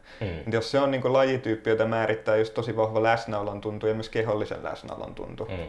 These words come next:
Speaker 2: Enkä viittaa vaan omaan kehoon, vaan myös siihen, että ne muut kehot, mitä siellä on, niin synnyttää aika vahva läsnäolon illuusio. Niin kyllähän siinä niinku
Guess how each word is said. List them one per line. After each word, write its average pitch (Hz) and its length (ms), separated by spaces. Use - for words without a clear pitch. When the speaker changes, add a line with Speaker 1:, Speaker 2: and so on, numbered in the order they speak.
Speaker 2:
Enkä 107 180
viittaa 113 320
vaan 127 140
omaan 120 300
kehoon, 104 340
vaan 107 120
myös 107 220
siihen, 110 300
että 101 200
ne 104 280
muut 123 300
kehot, - 320
mitä - 240
siellä - 320
on, - 80
niin - 160
synnyttää - 440
aika - 220
vahva - 320
läsnäolon - 500
illuusio. 113 500
Niin 110 120
kyllähän 135 280
siinä 147 260
niinku 131 340